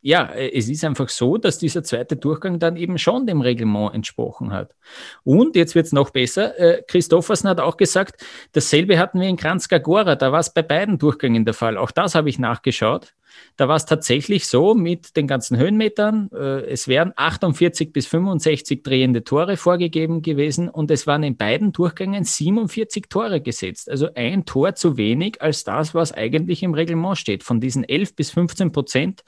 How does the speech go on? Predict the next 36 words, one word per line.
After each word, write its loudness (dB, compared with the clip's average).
von 2
der 6
Höhendifferenz, 2
die -4
gesteckt -4
werden 0
müssen. -10
Und 0
das 4
ist 4
schon 0
bemerkenswert. 0
Tobias, -2
du 0
hast -2
das -2
ja 2
auch 2
einmal 0
erwähnt, 2
schon 0
in 0
dieser 2
Saison 0
jetzt, -2
äh, 4
dass -2
diese 4
Siegerzeiten 0
im 0
Riesenslalom 0
viel -4
schneller 0
geworden -4
sind, -14
ja? -6